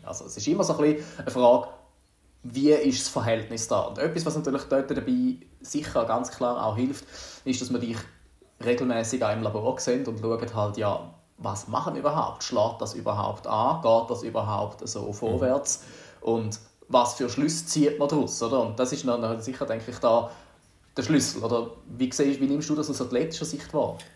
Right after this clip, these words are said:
Speaker 2: Ja, das auf jeden Fall. Also, äh, die Psyche im Labor, die helfen mir extrem weiter. Dann sehe ich einfach gerade den Standpunkt, wo ich bin, und habe ich jetzt die letzten paar Monate alles richtig gemacht oder nicht?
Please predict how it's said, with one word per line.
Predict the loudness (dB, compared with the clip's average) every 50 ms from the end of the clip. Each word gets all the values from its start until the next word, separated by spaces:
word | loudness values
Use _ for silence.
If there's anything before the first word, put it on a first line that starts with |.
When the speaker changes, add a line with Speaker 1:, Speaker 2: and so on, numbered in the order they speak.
| -20 -20 -20 -20 -8 0
Speaker 2:
Ja, | 4 6 6
das | 6 4 2
auf | 2
jeden | 0 0 0
Fall. | 2 2 4 4 4
Also, | 4 2 2 2 2 2 2
äh, | 2 4 6 6 6 4 4
die | 0 0
Psyche | 0 2 2 2 0 0
im | 0
Labor, | -2 0 0 -2 -2 -2 -2
die | 0 0
helfen | 0 0 0 -2 -4 -4
mir | -4 -4
extrem | -4 -4 -4 -4 -4 -6 -6 -6 -6
weiter. | -8 -8 -10 -8 -8 -6
Dann | -4 -2 -2
sehe | 0 0 0 0
ich | 0
einfach | 0 0 -2 -4
gerade | -4 -2 -2 -2
den | -4 -6
Standpunkt, | -4 -2 -2 -2 -2 -2 -4 -4 -4 -4 -4 -6 -6
wo | -4
ich | -4 -4 -4
bin, | -4 -2 -2 -2 -2
und | -2 -2
habe | 0 0 0 -2
ich | -2 -4
jetzt | -4 -4 -4
die | -4 -4
letzten | -4 -4 -4 -6 -8
paar | -6 -4 -4
Monate | -2 -2 -2 -2 -2 -2
alles | -4 -4 -4 -4
richtig | -4 -4 -6 -6 -8 -10 -8
gemacht | -6 -4 -4 -4 -6 -8 -10
oder | -10 -10
nicht? | -10 -10 -10 -10 -12 -12 -12 -14 -16